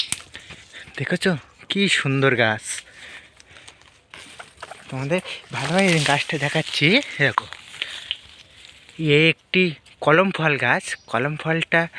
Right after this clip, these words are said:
বড়, হাঁটতে বড় বড়। এই কলম ফলের গাছের গোড়ায় এলে আমি অনেক শকুন পাই, শান্তি। এই গাছটাই দেখো, গাছটা একটু দেখার মতো, তোমাদের ভালোভাবে দেখাচ্ছি।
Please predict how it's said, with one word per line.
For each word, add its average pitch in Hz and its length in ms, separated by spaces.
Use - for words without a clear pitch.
বড়, 151 180
হাঁটতে - 320
বড় 175 160
বড়। 120 180
এই 190 80
কলম 160 260
ফলের 190 280
গাছের 170 320
গোড়ায় 147 360
এলে 202 140
আমি 147 140
অনেক 233 320
শকুন 151 300
পাই, 117 160
শান্তি। 139 400
এই 131 60
গাছটাই 151 420
দেখো, 123 160
গাছটা 147 380
একটু - 180
দেখার 156 320
মতো, 123 180
তোমাদের 131 300
ভালোভাবে 120 320
দেখাচ্ছি। 123 380